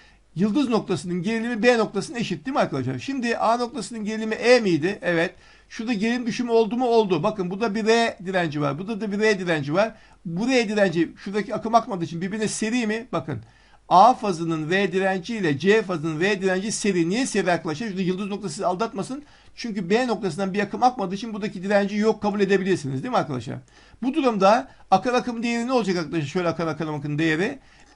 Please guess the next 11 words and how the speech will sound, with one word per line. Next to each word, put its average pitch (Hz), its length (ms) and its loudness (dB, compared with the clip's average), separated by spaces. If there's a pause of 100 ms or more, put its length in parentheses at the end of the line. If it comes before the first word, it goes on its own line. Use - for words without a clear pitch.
E 247 200 4
bölü 226 220 0
iki 220 340 -4
R 196 160 4
olacak. 131 460 -4
Doğru 220 260 2
mu? 160 180 -4
E 196 180 0
bölü 190 180 2
iki 196 280 -2
R. 117 220 -2